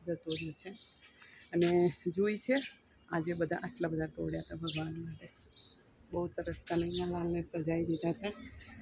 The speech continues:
જો આ કુંડા સદુપયોગ. જો મારી પાસે ઈજીની એક બોટલ હતી, એને જો આવા કાણા પાડી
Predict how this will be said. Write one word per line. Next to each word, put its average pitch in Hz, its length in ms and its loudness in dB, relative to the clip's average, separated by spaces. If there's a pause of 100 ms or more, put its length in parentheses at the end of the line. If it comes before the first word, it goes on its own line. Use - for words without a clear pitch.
(200)
જો 170 180 0
આ 160 160 4
કુંડા 175 400 4
સદુપયોગ. 185 680 6
જો 185 100 4 (100)
મારી 175 320 4
પાસે 175 260 0
ઈજીની 185 460 10
એક - 100 -2
બોટલ 185 340 4
હતી, 226 240 -2 (1900)
એને 180 220 10
જો 175 180 4
આવા 170 280 4
કાણા 170 400 6
પાડી 196 280 6